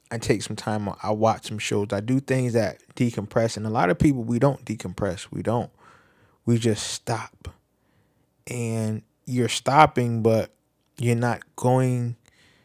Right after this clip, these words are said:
you're not fixing the problem. So I tell people, decompress. Feel better about what's going on, because when you are able to understand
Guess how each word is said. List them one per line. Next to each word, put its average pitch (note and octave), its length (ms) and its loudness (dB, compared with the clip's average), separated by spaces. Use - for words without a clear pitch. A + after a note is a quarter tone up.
you're B2+ 200 -2
not B2+ 240 -4
fixing C3 480 4
the G#2 100 -4
problem. A2+ 400 2
So G#2 140 -4
I A2 60 -2
tell D3 200 2
people, C3+ 420 2
decompress. C#3 840 -2
Feel F#3 400 0
better C#3 560 2
about A2+ 380 0
what's B2 300 2
going A#2 300 -2
on, A#2+ 240 2
because G#2+ 400 0
when G#2+ 220 -2
you B2 240 2
are A#2+ 140 4
able B2 320 2
to - 340 -6
understand B2+ 920 -2